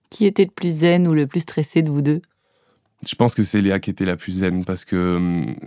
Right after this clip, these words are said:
Speaker 2: elle s'était plus, je pense, préparée au choc, parce que c'est un choc, hein, quand même. Euh, moi, c'est vrai que je suis pas de nature stressée, mais par contre, j'avais vraiment envie que ça se passe bien et je mettais vraiment un point d'honneur à que tout roule,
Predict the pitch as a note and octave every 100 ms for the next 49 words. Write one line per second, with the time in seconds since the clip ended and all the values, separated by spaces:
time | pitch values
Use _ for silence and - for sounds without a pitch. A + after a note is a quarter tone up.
0 | - - - - - - G#2+ F#2 G#2+ A2
1 | G2+ - C3 C3+ - - A2 - G#2 F#2+
2 | F#2 G#2 B2+ - _ - G2 F2+ - -
3 | - - - - - E2+ E2 A#2 B2 G2+
4 | F#2 F2 A2+ A#2+ - F#2 F2+ F2 F2 F#2+
5 | F#2+ A2 - F#2+ G#2+ - F2 E2+ - G#2+
6 | G2+ G2 F#2+ - - - G2+ - C3+ C#3+
7 | - - _ G2 F2+ G2+ B2 A#2+ - G2+
8 | F#2 F#2 G#2 A#2+ A#2+ G#2+ G#2+ F#2+ G#2 F2
9 | G#2+ A2+ B2 G#2 F2+ F#2 F#2+ F2+ G2+ G#2+
10 | G#2 G2 G2 G#2 G2+ F2+ F#2+ F#2 - G#2
11 | G#2+ C#3